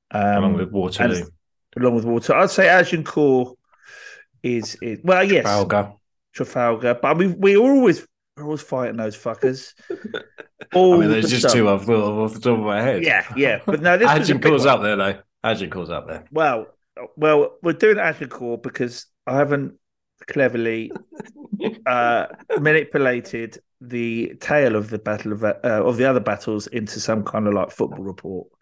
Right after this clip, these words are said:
Speaker 2: Cool.
Speaker 1: This took, this took me ages. Um, so, uh, let's talk. So, le-, if, if we look at it through the prism of football, which is the way I like to look at all things in life,
Speaker 2: Especially fighting.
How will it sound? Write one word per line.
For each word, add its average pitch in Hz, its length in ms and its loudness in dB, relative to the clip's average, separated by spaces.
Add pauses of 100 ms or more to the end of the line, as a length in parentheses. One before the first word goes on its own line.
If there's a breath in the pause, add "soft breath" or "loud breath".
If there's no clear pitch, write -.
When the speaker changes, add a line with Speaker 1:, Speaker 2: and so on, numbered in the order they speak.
(480 loud breath)
Speaker 2:
Cool. 117 80 4 (120)
Speaker 1:
This 95 60 -10
took, - 240 -10
this - 140 -18
took - 160 -10
me 101 80 -8
ages. 95 420 -10 (640 loud breath)
Um, 156 540 2 (1040)
so, 127 500 0 (800)
uh, 113 60 -8
let's 156 320 0
talk. 170 420 -2
So, 131 380 0
le-, 156 220 -2
if, 156 220 -4
if - 140 -8
we 202 60 0
look 196 200 0
at 202 80 0
it 180 160 -6
through 156 200 -4
the 139 100 -4
prism 139 380 -8
of 123 60 -8
football, 143 380 -4
which 117 220 -8
is 120 100 -10
the 123 80 -12
way 120 160 2
I 117 60 4
like 117 220 -2
to - 120 -10
look 110 180 -8
at - 120 -10 (280)
all 143 260 2
things 98 380 -12
in 90 100 -10
life, 87 520 -14 (380 soft breath)
Speaker 2:
Especially - 380 -8
fighting. 85 520 -6